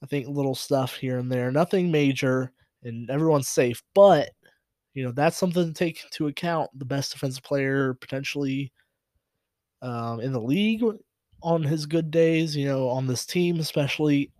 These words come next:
<clears throat> is out now. Uh, I mean, he could play, but, you know, it's one of those I don't wanna,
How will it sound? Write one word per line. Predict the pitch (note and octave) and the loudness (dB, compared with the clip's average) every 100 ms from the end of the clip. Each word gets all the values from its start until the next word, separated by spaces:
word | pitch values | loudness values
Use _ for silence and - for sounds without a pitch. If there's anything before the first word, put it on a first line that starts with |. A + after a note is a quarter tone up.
| _ | _
<clears throat> | _ | _
is | F#3+ G3 E3+ - D#3+ D#3 - | 2 4 2 4 2 2 -2
out | A#2+ B2+ C#3 | 0 2 0
now. | C#3+ C3+ C#3+ C#3 _ _ _ _ _ _ _ _ _ _ - | 0 -2 -2 -4 _ _ _ _ _ _ _ _ _ _ -20
Uh, | - - - - B1 - - - | -18 -18 -18 -18 -20 -20 -18 -2
I | G3+ | 4
mean, | A3+ | 6
he | B3+ | 6
could | - A#3 F3+ D3 | 6 4 4 -2
play, | - D#3+ D#3+ | 0 4 4
but, | D3+ - _ _ | 4 -4 _ _
you | E3+ | -2
know, | E3 | 0
it's | F#3 | 2
one | C#4 A#3+ | 6 8
of | |
those | G#3+ | 8
I | G3 | 8
don't | G3+ | 6
wanna, | F#3 D#3+ C#3+ | 6 6 4